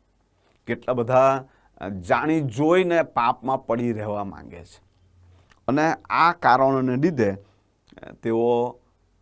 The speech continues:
જાણે છે કે સાંકડો માર્ગ છે અને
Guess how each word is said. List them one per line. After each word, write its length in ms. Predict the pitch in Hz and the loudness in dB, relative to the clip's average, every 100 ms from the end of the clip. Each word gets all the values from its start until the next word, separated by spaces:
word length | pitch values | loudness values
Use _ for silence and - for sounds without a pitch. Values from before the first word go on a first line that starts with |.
| _ 104 95 | _ -16 -10
જાણે 460 | 107 110 127 196 | -6 -2 0 0
છે 160 | 196 175 | 0 -6
કે 160 | - | -4
સાંકડો 580 | 170 - - 127 147 147 | -6 -2 -2 -2 -2 -2
માર્ગ 380 | 139 135 135 135 | 0 -2 -2 -6
છે 180 | 131 127 143 _ _ _ _ _ _ _ _ _ _ _ _ _ _ _ _ _ _ | -8 -12 -12 _ _ _ _ _ _ _ _ _ _ _ _ _ _ _ _ _ _
અને 460 | 113 127 139 135 | -2 0 0 -2